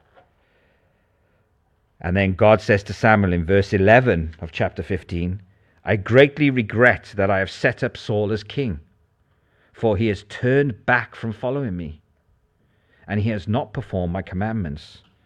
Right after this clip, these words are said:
Can you see from this verse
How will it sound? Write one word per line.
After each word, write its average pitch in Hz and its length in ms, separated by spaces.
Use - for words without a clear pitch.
Can 135 180
you 156 120
see 147 260
from 127 240
this 117 160
verse 107 800